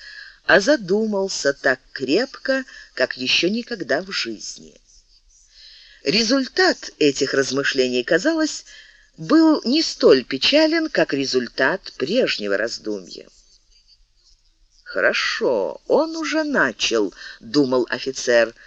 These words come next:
"Любовь подталкивает его, и он идёт.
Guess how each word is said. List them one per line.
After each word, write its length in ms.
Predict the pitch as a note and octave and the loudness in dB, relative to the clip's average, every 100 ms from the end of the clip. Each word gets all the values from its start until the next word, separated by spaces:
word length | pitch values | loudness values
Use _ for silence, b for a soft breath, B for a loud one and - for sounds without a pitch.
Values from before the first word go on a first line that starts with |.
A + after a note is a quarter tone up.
| b b b b _ | b b b b _
"Любовь 720 | B2+ D3+ F3+ G#3+ C#4 C4 - | 0 4 6 6 6 2 0
подталкивает 1040 | - D3+ _ G3 G3+ D3+ - A#2+ A#2+ A#2+ A2+ | 2 2 _ 2 2 2 0 -2 2 0 -2
его, 320 | A#2+ A#2 A#2+ | -4 2 4
и 120 | A#2+ | 4
он 200 | C#3 C4+ D4 | 4 0 -4
идёт. 500 | B3+ C#4 C3 G#2+ - | 2 4 4 2 -8